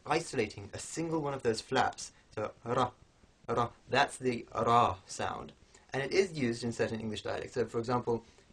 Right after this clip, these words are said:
in, uh, American English, it's sometimes used as,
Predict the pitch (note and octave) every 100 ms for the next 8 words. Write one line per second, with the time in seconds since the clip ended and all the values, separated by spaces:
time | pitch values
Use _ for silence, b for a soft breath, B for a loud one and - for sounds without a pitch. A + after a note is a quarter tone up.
0 | _ - A#2+ A2+ - A2+ G#2 G#2+ C3+ D#3+
1 | C3 G#2 G2 - - - B - - -
2 | D3+ D#3+ D3 A#2+ G#2+ G#2+ - A2+ A2 -